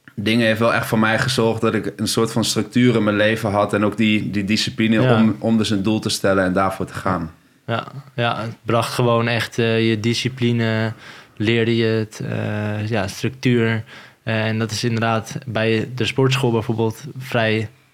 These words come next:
Speaker 2: ja, simpel. De-, je, je, ook heb je geen zin, je gaat toch, ga je, dan zie je dat je stappen maakt. Maak je stappen, dan ben je benieuwd naar meer. En zo kan je dat ook meenemen naar, eh, geschiedenis, bij wijze van, heel simpel gezegd, wat je ook had moeten leren.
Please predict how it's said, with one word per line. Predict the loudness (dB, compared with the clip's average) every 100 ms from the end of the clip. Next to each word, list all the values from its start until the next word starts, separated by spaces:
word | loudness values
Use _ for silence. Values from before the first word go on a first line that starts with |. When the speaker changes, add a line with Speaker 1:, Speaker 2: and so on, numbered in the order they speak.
| _
Speaker 2:
ja, | -6 -6 -12
simpel. | -2 0 2 0
De-, | -2 -2 0
je, | 0 -2
je, | -4
ook | 0 0
heb | 2 0
je | 0
geen | 0 2
zin, | 2 2 -2 -12 -12
je | -4
gaat | -2 0 0
toch, | 2 2 0 -2
ga | 2 4
je, | 4 2
dan | 0
zie | 0 0
je | 2 0 -2 -6 -4
dat | -4
je | -2
stappen | 0 0 2
maakt. | 2 0 -2 -10 -18 -20 -20 _
Maak | -2 -2
je |
stappen, | -2 -2 0 0
dan | 0 0
ben | 0
je | 0
benieuwd | 0 0 0
naar | 2 2
meer. | 2 4 2 -2 -12 -18 _
En | -2 0
zo | 2 2
kan | 2
je | 0
dat | 0
ook | 0
meenemen | 0 0 0 0 0
naar, | 0 0 0 0
eh, | -2 0 -2
geschiedenis, | -2 0 4 6 4 2
bij | 2
wijze | 2 0 -2
van, | -2 0
heel | 0
simpel | 0 0 0
gezegd, | -2 -2 0
wat | 0
je |
ook | 0
had | 2
moeten | 2 2 2
leren. | 2 0